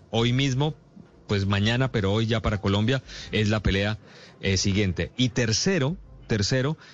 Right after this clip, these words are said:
que si Tanaka no se puede presentar en, en mañana por la tarde, a las dos treinta de la tarde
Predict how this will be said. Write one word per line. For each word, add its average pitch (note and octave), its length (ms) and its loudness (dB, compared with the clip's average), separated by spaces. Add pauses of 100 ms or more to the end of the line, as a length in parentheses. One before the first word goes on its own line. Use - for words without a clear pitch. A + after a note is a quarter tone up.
(220)
que C#3+ 340 0 (140)
si A2 400 0
Tanaka A2 420 -2
no C3+ 60 2
se C3+ 120 0
puede C3+ 200 0
presentar G#2+ 580 -2 (720)
en, G2 580 2
en G2 300 0
mañana G#2+ 520 2
por A#2 120 2
la G#2 80 0
tarde, G#2+ 320 0
a G2+ 40 2
las F2+ 160 0
dos A#2+ 200 0
treinta B2 360 0
de A#2 60 2
la G#2 140 0
tarde F#2 400 0